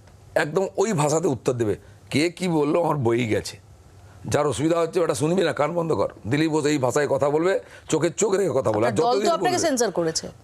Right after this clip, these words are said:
Speaker 1: দে-, দল তো সংবিধানের ভয়ে করে। দল যদি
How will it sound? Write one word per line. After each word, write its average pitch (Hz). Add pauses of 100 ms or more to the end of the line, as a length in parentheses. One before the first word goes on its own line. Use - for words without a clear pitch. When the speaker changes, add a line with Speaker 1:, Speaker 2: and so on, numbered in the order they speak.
(300)
Speaker 1:
দে-, 123
দল 123
তো 185
সংবিধানের 170
ভয়ে 131
করে। 98 (1160)
দল 151
যদি 165